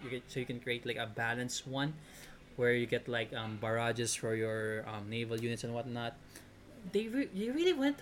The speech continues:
hard on this for the battle system, and this, this is the best integ-, this is the, this is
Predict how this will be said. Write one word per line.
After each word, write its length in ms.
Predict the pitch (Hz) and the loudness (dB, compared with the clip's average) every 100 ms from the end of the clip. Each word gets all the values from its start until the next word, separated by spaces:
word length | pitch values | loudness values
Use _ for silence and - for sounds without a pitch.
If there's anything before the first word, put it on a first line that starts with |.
| - | -8
hard 240 | 143 160 165 | -2 2 4
on 160 | 165 | 4
this 160 | 143 139 | 4 2
for 140 | - | 0
the 100 | 127 | -4
battle 340 | 117 123 127 123 | -2 -2 -2 -2
system, 440 | 127 - 120 123 | -4 -6 -6 -4
and 180 | 123 123 - - - - - | -4 -6 -10 -20 -20 -14 -4
this, 260 | 190 - - - | -2 -2 -4 0
this 240 | 208 294 | 2 4
is 40 | - | 4
the 100 | 320 | 4
best 480 | 147 165 180 - - | 6 6 8 6 4
integ-, 340 | 156 156 120 - | 4 2 2 0
this 220 | 180 214 | 2 2
is 40 | 220 | 4
the, 140 | 214 196 | 2 2
this 200 | 233 | 2
is 20 | 285 | 2